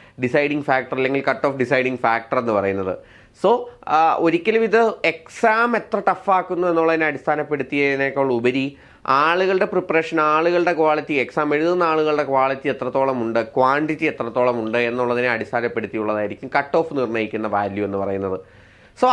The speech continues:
അതിനുവേണ്ടി നമ്മൾ ചെയ്യേണ്ട കാര്യം എന്ന് പറഞ്ഞാൽ നമ്മൾ സബ്ജക്ട് എക്സ്പേർട്സ് ആവുക എന്നുള്ളത് തന്നെയാണ്. നമ്മൾ ഈ കഴിഞ്ഞ വീഡിയോകളിലെല്ലാം പറഞ്ഞ പോലെ തന്നെ യൂണിവേഴ്സിറ്റി ലെവൽ എഡ്യൂക്കേഷനിലേക്ക് തിരിച്ചു പോകുക എന്നുള്ളതാണ്, ഡീപ്പ് ലേണിങ്ങിലേക്ക് തിരിച്ചു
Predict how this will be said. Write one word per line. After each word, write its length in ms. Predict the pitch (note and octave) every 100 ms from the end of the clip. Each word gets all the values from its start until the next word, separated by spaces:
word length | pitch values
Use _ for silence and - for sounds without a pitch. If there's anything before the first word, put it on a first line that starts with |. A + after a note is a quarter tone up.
| G#3+
അതിനുവേണ്ടി 400 | A3+ B3+ C4 C#4
നമ്മൾ 180 | B3 A#3+ B3+
ചെയ്യേണ്ട 260 | A3+ G#3+ A3 G#3
കാര്യം 240 | G3 F#3+ G3
എന്ന് 100 | F#3+
പറഞ്ഞാൽ 240 | E3+ F3 E3+
നമ്മൾ 140 | E3 E3
സബ്ജക്ട് 360 | D#3 A#2+ C#3+ C#3+
എക്സ്പേർട്സ് 380 | A#2 - C3 B2+ A2+
ആവുക 240 | A2+ A#2+ A#2
എന്നുള്ളത് 300 | A2 G#2+ A2
തന്നെയാണ്. 340 | G#2+ G2+ G2+ A2+ - _ - - -
നമ്മൾ 180 | C3 C#3+ D3+
ഈ 40 | C3+
കഴിഞ്ഞ 240 | D3 C#3 D3 C3+
വീഡിയോകളിലെല്ലാം 580 | C3+ C#3+ C#3+ C3 C3+ C3
പറഞ്ഞ 180 | A#2+ B2+
പോലെ 100 | C3+ C3+
തന്നെ 160 | B2 B2+
യൂണിവേഴ്സിറ്റി 400 | A#2 B2+ C3+ - C3
ലെവൽ 160 | B2 A2+
എഡ്യൂക്കേഷനിലേക്ക് 560 | A#2 B2 A#2+ B2 A#2+ A2+
തിരിച്ചു 240 | G#2 G2+ C3
പോകുക 120 | B2
എന്നുള്ളതാണ്, 460 | A#2 G#2+ G#2+ G#2 A#2 - _ _ _ _ - B2
ഡീപ്പ് 400 | C#3+ F3 F3 D3
ലേണിങ്ങിലേക്ക് 460 | C3+ C3 C3 B2 A2+
തിരിച്ചു 220 | A2